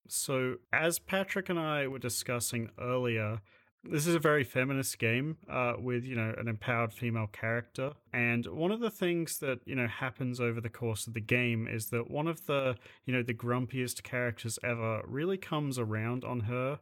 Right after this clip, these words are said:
um, at the very end. And it's a really great moment of catharsis for the player where he finally admits that he was wrong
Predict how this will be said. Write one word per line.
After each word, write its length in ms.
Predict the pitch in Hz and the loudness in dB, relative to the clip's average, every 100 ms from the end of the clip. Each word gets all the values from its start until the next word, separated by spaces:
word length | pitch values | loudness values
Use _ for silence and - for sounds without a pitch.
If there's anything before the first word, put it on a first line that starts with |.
| _ | _
um, 240 | 123 120 117 | -2 0 0
at 140 | 117 | -4
the 100 | - | -4
very 400 | 117 120 117 117 - | -2 0 2 0 0
end. 320 | 110 117 139 - | -2 0 -2 -2
And 160 | 139 | -2
it's 160 | 143 156 | -2 -2
a 60 | |
really 300 | 185 294 370 | -2 2 0
great 500 | - 139 143 147 - | 0 4 4 4 0
moment 400 | 131 120 127 143 | -2 0 2 0
of 220 | - 117 - | -2 -8 -8
catharsis 800 | 113 - 113 120 110 147 - - | -10 -4 -2 -2 -2 -4 -4 -4
for 160 | 127 | -4
the 100 | 117 | -4
player 560 | 107 - 113 113 135 151 - - - | -6 -6 -2 0 0 -2 -6 -20 -8
where 240 | - 123 113 | 4 4 6
he 140 | 117 | 2
finally 520 | 110 135 135 139 135 | 0 0 2 2 0
admits 420 | 131 - 123 127 - | 0 0 -2 0 -4
that 160 | 127 | -4
he 140 | - 120 | -4 -2
was 260 | 120 110 | -2 -2
wrong 380 | 107 107 135 | 0 2 0